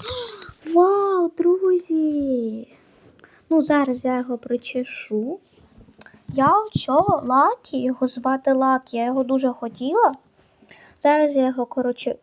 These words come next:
причешу та повернуся до вас і одягну цю штуку. А от, друзі, коротше, він у нас з вами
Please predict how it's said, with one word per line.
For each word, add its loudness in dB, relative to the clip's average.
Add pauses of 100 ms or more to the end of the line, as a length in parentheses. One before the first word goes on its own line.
причешу 0 (1120)
та 2
повернуся 2
до -2
вас -12
і 6
одягну 0
цю -8
штуку. -8
А 0
от, -2
друзі, 0
коротше, -4
він 0
у 2
нас -2
з -4
вами 2